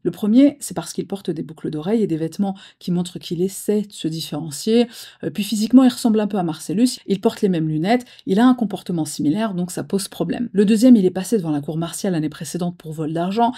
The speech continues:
et parce qu'il dit qu'il ne voit pas vraiment de différence entre la prison et la peine de mort, mais ça, en fonction du contexte, ça ne veut pas du tout dire qu'il ne comprend pas la différence,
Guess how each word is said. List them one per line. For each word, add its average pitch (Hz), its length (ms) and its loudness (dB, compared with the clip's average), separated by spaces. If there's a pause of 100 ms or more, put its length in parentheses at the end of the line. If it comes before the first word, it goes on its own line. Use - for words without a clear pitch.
(220)
et - 60 -10
parce 160 240 -4
qu'il 165 180 -6
dit 185 160 -6
qu'il 165 220 -4
ne 156 260 -2
voit 160 220 -6
pas 220 80 2
vraiment 190 260 0
de 160 120 -4
différence 165 440 -8
entre 147 220 -8
la 151 100 -6
prison 175 320 -6 (340)
et 185 60 -2
la 165 120 0
peine 160 200 -4
de 156 80 -4
mort, 175 360 -2
mais 170 120 -2
ça, 185 160 -6
en 185 80 -2
fonction 175 440 -8
du 160 120 -8
contexte, 165 480 -4
ça 170 140 -6
ne 160 80 -4
veut 160 80 -4
pas 220 160 -2
du 208 160 -4
tout 208 120 -6
dire 180 240 -2 (300)
qu'il 185 160 0
ne 175 80 0
comprend 208 320 -2
pas 196 100 -2
la 160 120 0
différence, 156 560 -6